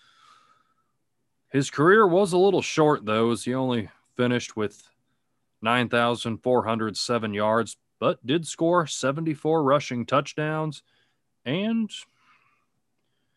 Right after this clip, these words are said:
was a member of the decade, all-decade team in the seventies and the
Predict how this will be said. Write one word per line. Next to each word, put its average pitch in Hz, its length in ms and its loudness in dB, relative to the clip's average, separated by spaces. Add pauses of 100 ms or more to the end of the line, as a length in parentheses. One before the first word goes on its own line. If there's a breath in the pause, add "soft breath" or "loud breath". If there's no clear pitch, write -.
(260)
was 101 140 -6
a 107 40 -4
member 120 300 2
of 98 100 -2
the 101 80 -8
decade, 120 600 0
all-decade 127 600 2
team 120 240 -4
in 117 80 -2
the 107 60 -4
seventies 113 840 -2
and 104 380 -6
the 98 300 -6